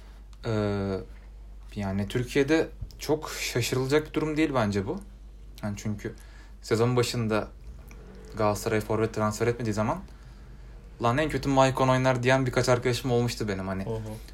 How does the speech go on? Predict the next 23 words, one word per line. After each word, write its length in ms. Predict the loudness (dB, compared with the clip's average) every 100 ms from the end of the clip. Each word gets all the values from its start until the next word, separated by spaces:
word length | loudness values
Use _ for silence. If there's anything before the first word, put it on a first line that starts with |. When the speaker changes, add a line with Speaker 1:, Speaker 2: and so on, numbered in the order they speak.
| 4
Speaker 1:
Ben 160 | 4
de 40 | 6
şey 180 | 6
diyordum 180 | 6 4
hep 140 | 2 -2
hani, 120 | 0
"Abi 180 | 2 6
doksan 340 | 6 6 4
dakika 220 | 4 4
oynayamaz." 400 | 4 4 2 0
Şu 120 | -2
anda 160 | -2 0
da 40 |
diyorum, 200 | -2 -2
"doksan 360 | -2 -2 -2 -2
dakika 360 | -2 -2 -4 -4 -8 -14 -16 -16 -16 -4
Maicon 540 | 4 4 4 2 0
ya 100 | 2
da 100 | 2
Donk 220 | 2 0
gibi 160 | -2 0
bir 60 | 2
adam 260 | 2 -2